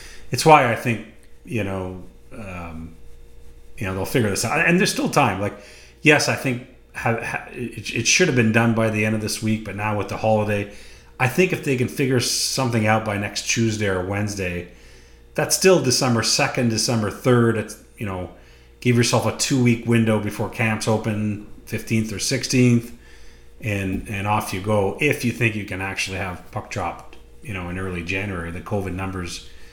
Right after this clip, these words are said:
in the different health jurisdictions around North America may suggest otherwise, but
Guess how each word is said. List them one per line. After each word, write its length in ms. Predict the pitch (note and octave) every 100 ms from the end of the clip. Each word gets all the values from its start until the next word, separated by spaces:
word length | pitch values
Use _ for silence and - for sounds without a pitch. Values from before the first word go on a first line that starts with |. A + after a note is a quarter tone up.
| - - -
in 140 | G#2
the 60 | F#2
different 340 | F#2+ A2 G#2
health 400 | E2+ A2 A2 - - -
jurisdictions 640 | G#2+ F#2+ - G#2 - G2
around 240 | F#2+ F#2+ F#2+
North 200 | G2 F#2+
America 440 | F#2 G#2 G2 -
may 140 | F2+ F2+
suggest 420 | - F2+ G2 -
otherwise, 480 | G#2+ G2+ E2+ F2 E2+
but 340 | - F#2+ F2+